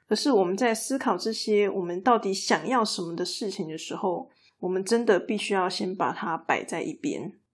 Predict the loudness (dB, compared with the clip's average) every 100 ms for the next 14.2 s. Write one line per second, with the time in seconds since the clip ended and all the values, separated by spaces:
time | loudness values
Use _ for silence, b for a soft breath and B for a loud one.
0 | _ _ _ _ _ 2 4 4 2 0
1 | 0 -2 -2 0 2 2 0 -2 -2 -2
2 | -8 b b b -4 2 6 8 6 6
3 | 4 6 2 2 -4 -10 -14 -18 _ _
4 | _ -8 -6 0 4 6 4 2 0 -2
5 | 4 4 4 2 4 2 4 2 2 2
6 | 2 2 0 -2 -2 _ -2 2 2 2
7 | 0 4 4 4 0 -4 -4 -2 -2 -2
8 | -6 -8 -8 -2 2 4 4 2 0 0
9 | 2 2 0 0 -2 -2 -6 -2 -2 0
10 | 2 0 0 -2 -2 -4 -2 0 -2 -4
11 | -6 -6 -8 _ _ _ _ _ _ _
12 | 2 6 4 4 2 6 6 8 6 4
13 | 2 6 6 6 0 2 2 2 -2 -2
14 | -2